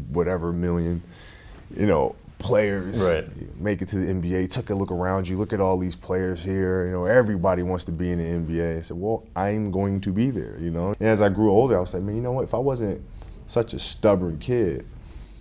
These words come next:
Speaker 1: that really would have crushed me,"
Speaker 2: Right.
Speaker 1: you know, for, for a person to, to, to really, um, I'm just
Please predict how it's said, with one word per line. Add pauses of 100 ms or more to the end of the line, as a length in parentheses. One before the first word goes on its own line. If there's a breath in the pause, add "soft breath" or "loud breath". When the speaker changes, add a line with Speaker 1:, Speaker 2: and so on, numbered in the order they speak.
(180 loud breath)
Speaker 1:
that
really
would
have (580)
crushed
me," (320)
Speaker 2:
Right.
Speaker 1:
you
know,
for,
for
a
person (160)
to,
to, (180)
to
really, (720 soft breath)
um,
I'm
just